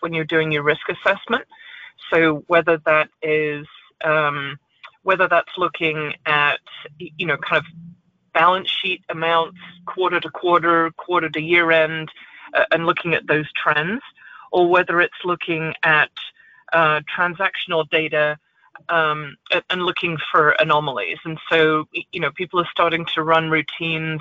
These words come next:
Um, so, for example, if you were able to take all of the fixed asset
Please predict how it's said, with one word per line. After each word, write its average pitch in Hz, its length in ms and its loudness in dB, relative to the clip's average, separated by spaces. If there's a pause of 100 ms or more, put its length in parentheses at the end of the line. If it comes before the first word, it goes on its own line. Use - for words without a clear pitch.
(600)
Um, 147 380 2 (140)
so, 156 120 -6
for 165 80 4
example, 156 520 -2
if 151 80 -2 (100)
you 156 80 -6
were 156 140 6
able 156 260 2
to 156 60 -16 (140)
take 156 240 0 (480)
all 165 280 6
of 156 80 4 (160)
the 143 420 -6 (600)
fixed - 280 -2
asset 156 460 2